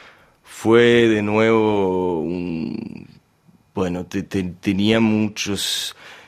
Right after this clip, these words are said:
en-, eh, tenía muchos, eh, ah, todavía ahora, pero tenía mucha imaginación y encontré después de Nueva York una, una línea y fue,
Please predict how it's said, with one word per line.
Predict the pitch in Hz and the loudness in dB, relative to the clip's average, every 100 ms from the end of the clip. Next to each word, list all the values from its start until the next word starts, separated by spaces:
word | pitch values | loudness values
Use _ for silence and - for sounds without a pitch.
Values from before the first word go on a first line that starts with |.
| - | -8
en-, | 95 101 92 | -2 0 0
eh, | 90 - - _ _ | -4 -6 -10 _ _
tenía | - 104 107 | -4 0 2
muchos, | 110 113 110 101 - 95 | 2 0 -2 -6 -6 -6
eh, | 87 85 - | -6 -6 -2
ah, | 101 92 - _ - - _ _ _ | -2 -2 -8 _ -20 -20 _ _ _
todavía | 113 101 98 107 107 | -4 -2 0 0 2
ahora, | 117 131 123 110 | 4 4 4 0
pero | 110 101 | -4 -6
tenía | 101 101 104 | -6 -4 -2
mucha | 110 113 98 | -4 -6 -6
imaginación | 98 - 95 90 113 110 107 | -8 -6 -8 -6 -2 -2 -2
y | 98 95 | -8 -10
encontré | 104 104 113 107 120 123 123 117 | -10 -6 -4 -4 0 2 2 2
después | 110 113 101 | -2 -4 -4
de | |
Nueva | 101 95 101 | -4 -4 0
York | 117 117 110 | 2 2 0
una, | 110 104 98 98 92 - - - - | -8 -4 -2 -2 -4 -8 -20 -20 -8
una | 110 113 | 0 0
línea | 113 123 139 135 131 135 131 | 2 0 0 0 0 0 -2
y | 107 113 | -4 -6
fue, | - 139 143 135 123 | -4 -2 0 0 -2